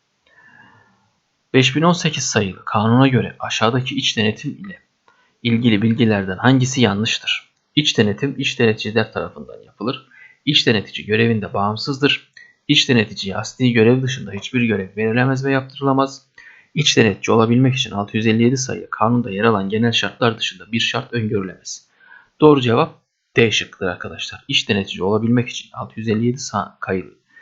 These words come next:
sayılı kanunda yer alan genel şartlar dışında bir şart öngörülemez.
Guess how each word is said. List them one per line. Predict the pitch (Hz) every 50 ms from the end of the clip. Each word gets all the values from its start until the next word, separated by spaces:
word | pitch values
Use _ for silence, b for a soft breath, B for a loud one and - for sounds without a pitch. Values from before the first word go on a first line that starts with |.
| b b b
sayılı | - - 117 110 101 92 95
kanunda | - - 117 113 120 117 107 98 98
yer | 95 101 107
alan | 113 107 101 90 87 87
genel | 95 104 110 117 113
şartlar | 110 - - 87 - - 117 113 101
dışında | 101 - - - - 92 104
bir | 117 113
şart | - - 113 120 123 - -
öngörülemez. | 113 110 104 101 101 95 92 87 82 - - - - - - -